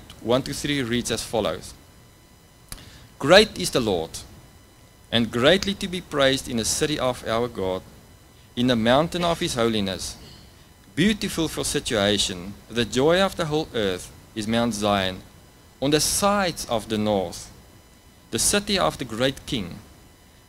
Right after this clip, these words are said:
God is known in the palaces for a refuge." So God's throne is in the sides of the north on the holy mountain, and he was there when Satan sinned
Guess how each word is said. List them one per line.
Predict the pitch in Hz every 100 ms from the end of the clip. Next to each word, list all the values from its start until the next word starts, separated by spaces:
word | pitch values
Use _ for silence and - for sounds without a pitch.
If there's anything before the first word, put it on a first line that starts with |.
| -
God | - 139 165
is | 151
known | 131 143 185 202
in | 190 190
the |
palaces | 190 170 147 135 - 90 - - -
for | - 117
a | 110
refuge." | 98 113 - 90 85 - - - - - - - - - - - - - - - - - -
So | 151
God's | 139 196 240 - -
throne | 196 175 170 175 -
is | 131
in | 151
the | 139
sides | - 196 190 190 190 -
of | 139 131
the | 117
north | 101 101 104 -
on | 117
the | 104
holy | 113 120
mountain, | 113 110 107 101 87 101 - - - - - - -
and | 139
he | 139
was | 147 147 117
there | 113 143 185
when | 147 127
Satan | - 170 165 143
sinned | - - 160 92 -